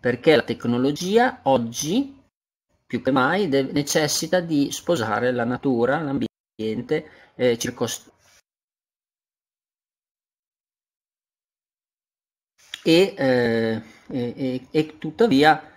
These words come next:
questo, questo premio, eh, fa, eh, diciamo,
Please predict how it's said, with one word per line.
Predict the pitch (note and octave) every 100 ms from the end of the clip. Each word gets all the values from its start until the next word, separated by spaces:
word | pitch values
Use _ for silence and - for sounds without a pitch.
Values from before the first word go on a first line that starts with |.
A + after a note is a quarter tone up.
| _ _ _ _
questo, | D#3 D#3+ - D3 C#3+ C3+ C3
questo | C#3+ - C#3+ C3+ B2+
premio, | C#3+ E3 C#3+ E3 F#3 E3+ D3
eh, | A#2 A2+
fa, | - D#3 D3 -
eh, | B2 A#2 G1+ A#1 A#1 - - - _ _
diciamo, | - - A#2+ - C#3 C3 B2